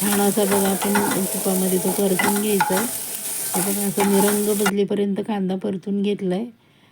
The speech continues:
अ, खूप छान. त्यानंतर आपण गाजर बघा मी असं बारीक चिरून घेतलं आहे, ते आपण त्यामध्ये टाकणार आहोत. अ,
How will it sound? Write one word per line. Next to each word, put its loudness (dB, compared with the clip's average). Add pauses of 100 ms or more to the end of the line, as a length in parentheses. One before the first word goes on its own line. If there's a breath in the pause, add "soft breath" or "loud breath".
(220 soft breath)
अ, 2
खूप -4
छान. 2 (460)
त्यानंतर 2
आपण 0 (460 soft breath)
गाजर 4
बघा 2
मी 0
असं 0
बारीक 2
चिरून 2
घेतलं 0
आहे, 0 (720 soft breath)
ते 0
आपण 2
त्यामध्ये 2 (200)
टाकणार 0
आहोत. 0 (760 loud breath)
अ, -2